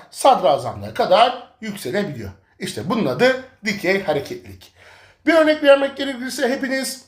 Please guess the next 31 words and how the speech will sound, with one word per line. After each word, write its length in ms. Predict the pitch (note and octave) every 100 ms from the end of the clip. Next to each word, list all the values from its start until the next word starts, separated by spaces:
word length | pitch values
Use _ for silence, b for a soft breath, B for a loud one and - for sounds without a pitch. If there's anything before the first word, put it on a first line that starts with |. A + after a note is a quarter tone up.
| _
Muhteşem 540 | F3+ G3+ A3 G3+ C4 A#3+
Yüzyıl 300 | G3+ F3 E3
dizisini 380 | A3+ E3+ B3+ B3
izlemişsinizdir 880 | G#3 A3 G#3+ G#3 D3+ C#3 A3+ A#3+
ve 60 | G3+
orada 600 | A3 G#3+ D#3 C#3+ E3+ - B B C#3+
Rüstem 720 | G3+ B3+ - C4 C4 A3 F#3
Paşa 340 | D#3+ B2+ C3+
diye 240 | E3 G#3 G3
bir 180 | F#3+ F#3+
karakter 460 | D#3 C3 - G#2+
var. 140 | - - _ _ b b b
İşte 280 | - C3+ A3
bu 140 | C#4
Rüstem 380 | - - D#4 D#4+
Paşa 420 | G#3+ - A2+ - B B -
yıllarca 480 | C4 D4 C4+ G3
at 520 | G3 - G3+ - - -
tımarı 320 | D#3+ C#3+ A#2+
yaparak 640 | A#2 B2+ G#3 B2+ - - B B D#3+
ağırlarda 460 | E3+ F#3 G3 G3
gezerken 800 | G3+ D3+ G3 C4 - B2+ G#2+ - b b b b
kendi 360 | - F3 B3 D#4
donelerini 480 | A#3+ G#3 E3 C#3+ B2
iyi 160 | G3+
kullanmış 760 | G3+ A#3 A#3 A#3 A#3+ - - - -
ve 140 | E3+
Kanuni 380 | - B3 G3+ F3
Sultan 360 | E3+ G#3 A#3 G#3
Süleyman 520 | F#3 E3+ G#3 A3 C3+
döneminde 720 | C3 G#2 G2 G2+ A#3+ B3+ B3+